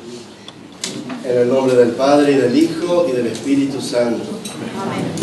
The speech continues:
Queridos hermanos, que la gracia y la paz del Señor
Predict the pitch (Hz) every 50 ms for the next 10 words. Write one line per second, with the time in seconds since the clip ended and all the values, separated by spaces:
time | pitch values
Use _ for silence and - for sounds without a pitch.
0 | - - - - - - - - - - - - - - 143 143 135 - 127 127
1 | 123 120 143 151 156 160 165 160 160 160 - - 131 117 117 117 120 131 147 151
2 | - - 147 135 127 120 120 117 - 127 127 127 120 117 - - 113 110 113 127
3 | 143 147 151 151 147 147